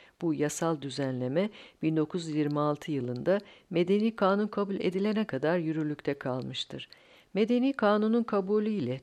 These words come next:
Türkiye'de hukukun laikleştirilmesi konusunda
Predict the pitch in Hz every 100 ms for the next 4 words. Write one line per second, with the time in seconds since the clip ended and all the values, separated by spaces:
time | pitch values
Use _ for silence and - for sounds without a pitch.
0 | - 214 - 151 143 143 139 156 - 156
1 | 208 170 160 160 160 160 - 160 160 160
2 | - - 143 139 - 135 170